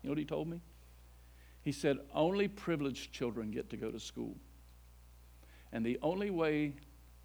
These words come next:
out of the slum is through education." But you see, in this country, there's no free education. You pay for your education. So if you're in the slum, you're not gonna be able to pay for an education.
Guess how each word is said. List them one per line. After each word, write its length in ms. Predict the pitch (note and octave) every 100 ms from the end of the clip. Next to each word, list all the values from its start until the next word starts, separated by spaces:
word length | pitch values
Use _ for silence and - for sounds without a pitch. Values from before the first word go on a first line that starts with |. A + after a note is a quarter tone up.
| -
out 300 | B2+ C#3+ -
of 140 | C3+
the 80 | B2
slum 600 | - - C3 A#2 - G2 - - - - - - - - - -
is 120 | A#2+
through 180 | - A#2
education." 600 | A2+ G#2+ - A#2+ - B2 - - - - - - - - - -
But 100 | D#3
you 40 | E3+
see, 140 | G3
in 80 | G3+
this 220 | A#3 B3+
country, 340 | - F3 D3+ D3+
there's 220 | C#3+ C#3
no 100 | D3
free 240 | D#3 C#3
education. 640 | A#2 B2 - D#3 C3+ - A2
You 80 |
pay 220 | B2 D3 C3+
for 100 | A#2
your 140 | A2+
education. 580 | G#2+ A#2 B2+ A#2+ - - - - - -
So 140 | F3
if 80 | C#3
you're 100 | E3
in 160 | A#3 A3+
the 80 |
slum, 540 | D#3+ - G#3+ C#3+ A#2 A#2+ - - - - - - - - - - - - - - - - - -
you're 120 | D3+
not 140 | F#3
gonna 100 | A3
be 80 | F3+
able 100 | F3+
to 60 | C3+
pay 200 | - F#3
for 120 | D3+
an 60 | C#3
education. 760 | C3+ B2+ - E3 C#3 - -